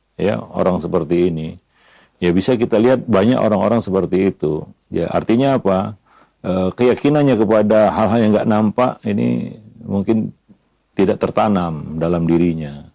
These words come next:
ya. Nah, itu akan mempengaruhi, eh, akhlaknya kepada manusia,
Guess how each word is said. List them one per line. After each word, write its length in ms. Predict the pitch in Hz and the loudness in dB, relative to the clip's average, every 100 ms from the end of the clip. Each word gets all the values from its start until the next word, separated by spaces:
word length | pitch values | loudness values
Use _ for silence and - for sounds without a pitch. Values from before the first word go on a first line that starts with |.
| _ | _
ya. 320 | 76 95 117 - - - _ | -2 -2 -2 -10 -20 -20 _
Nah, 160 | 92 92 | -2 0
itu 240 | 98 156 | 2 2
akan 320 | 117 127 131 | 2 2 0
mempengaruhi, 960 | 127 123 123 120 123 113 151 151 143 - | 2 2 2 4 4 4 6 6 4 0
eh, 840 | 107 107 107 104 104 98 95 92 90 - | 0 2 4 4 4 2 0 -2 -2 -4
akhlaknya 480 | - 123 - 147 | 0 0 0 -2
kepada 560 | 131 104 104 104 127 123 | 0 0 2 2 2 2
manusia, 800 | 120 98 - 135 139 95 92 | 2 2 0 0 2 0 -2